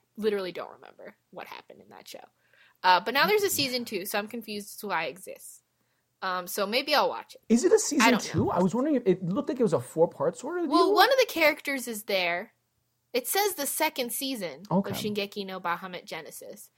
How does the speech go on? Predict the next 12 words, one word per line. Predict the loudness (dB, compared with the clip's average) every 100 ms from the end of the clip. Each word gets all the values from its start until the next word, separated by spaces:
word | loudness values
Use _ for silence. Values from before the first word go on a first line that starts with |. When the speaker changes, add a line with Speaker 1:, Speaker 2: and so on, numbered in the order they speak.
| -4
Speaker 1:
and | -2
it | -2
Speaker 2:
Hmm. |
Speaker 1:
takes | -4 -2
place | 0 -2 -2
ten | -4 -4
years | -4 -6 -6 -10 -16 _ _ _ _ _
after | -2 -2 -4
Bahamut | 0 0 0 -6 -16
ends, | -16 -16 -18 -20 _
I | -10
guess. | -6 -6 -8 -16